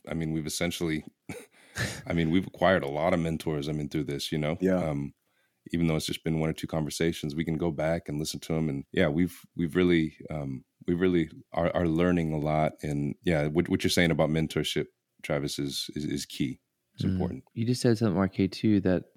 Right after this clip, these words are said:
Speaker 3: you tell me if this fits. You said you're pushing your daughter on the swing,
Speaker 2: Hmm.
Speaker 3: right? And she asked the question, you know, "Where, where's Grandpa?"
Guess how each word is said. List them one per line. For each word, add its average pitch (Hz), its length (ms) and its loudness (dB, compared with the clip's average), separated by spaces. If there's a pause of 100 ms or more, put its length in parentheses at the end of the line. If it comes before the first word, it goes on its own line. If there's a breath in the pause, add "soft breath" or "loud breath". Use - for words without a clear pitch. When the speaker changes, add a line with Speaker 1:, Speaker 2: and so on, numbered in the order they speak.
(120)
Speaker 3:
you 107 100 6
tell 104 180 6
me 95 80 10
if 85 60 4
this - 180 0
fits. - 400 2 (120)
You 104 100 -2
said 98 220 4
you're 92 120 6
pushing 110 320 6
your 98 60 8
daughter 95 200 10
on 90 100 6
the 87 60 2
swing, 82 440 -2 (520)
Speaker 2:
Hmm. 104 200 0
Speaker 3:
right? - 180 -2 (180)
And 90 240 4
she 98 200 6
asked 87 240 4
the 98 60 -4
question, 95 480 0 (540)
you 127 100 -4
know, 76 100 -4
"Where, 85 320 2
where's 95 180 2
Grandpa?" 85 440 -2